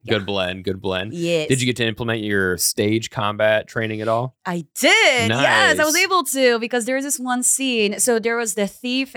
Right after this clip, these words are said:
Speaker 2: and then there, there was the guard of this rich person or whatever. I don't even
Speaker 1: Mm-hmm.
Speaker 2: remember the name. But, like, so the guard and the th-, thief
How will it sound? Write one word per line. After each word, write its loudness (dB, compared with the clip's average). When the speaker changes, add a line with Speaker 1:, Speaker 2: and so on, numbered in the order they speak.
Speaker 2:
and -2
then -6
there, -2
there -8
was -8
the -8
guard 0
of -4
this -6
rich -8
person -8
or -10
whatever. -8
I -8
don't -10
even -2
Speaker 1:
Mm-hmm. -6
Speaker 2:
remember -10
the -14
name. -10
But, 0
like, 2
so -2
the -6
guard 2
and -8
the -8
th-, -20
thief -8